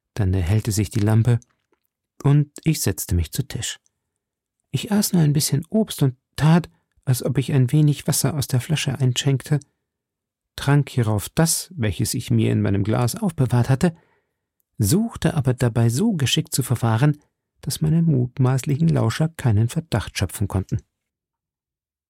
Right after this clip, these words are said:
Nach der Abendmahlzeit stellten sich dieselben Merkmale der Erstarrung ein wie tags zuvor. Doch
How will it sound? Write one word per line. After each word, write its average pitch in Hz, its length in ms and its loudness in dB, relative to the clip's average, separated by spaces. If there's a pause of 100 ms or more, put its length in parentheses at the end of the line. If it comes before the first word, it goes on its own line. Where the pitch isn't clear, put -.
(240)
Nach 170 300 2
der 113 400 2
Abendmahlzeit 117 920 0 (380)
stellten 180 420 2
sich 147 180 2
dieselben 131 580 2
Merkmale 107 520 2
der 131 180 -4
Erstarrung 117 520 0
ein 117 280 2
wie 123 160 0
tags 117 300 -2
zuvor. 139 440 0 (1120)
Doch - 280 0